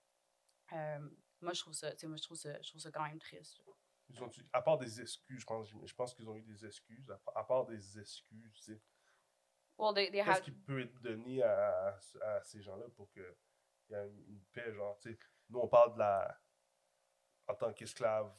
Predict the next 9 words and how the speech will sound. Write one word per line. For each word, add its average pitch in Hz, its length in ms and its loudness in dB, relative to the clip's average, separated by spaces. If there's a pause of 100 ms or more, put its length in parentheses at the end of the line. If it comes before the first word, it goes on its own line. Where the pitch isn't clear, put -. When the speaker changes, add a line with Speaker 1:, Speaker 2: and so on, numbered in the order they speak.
(140)
Speaker 2:
noir, 110 500 6
descendant, 110 680 -2 (680)
dépendant 113 380 -8
d'où 110 100 -16
tu - 200 -14
viens, 113 240 -8
tu - 80 -10
sais, 110 60 -8
nous, 110 120 -6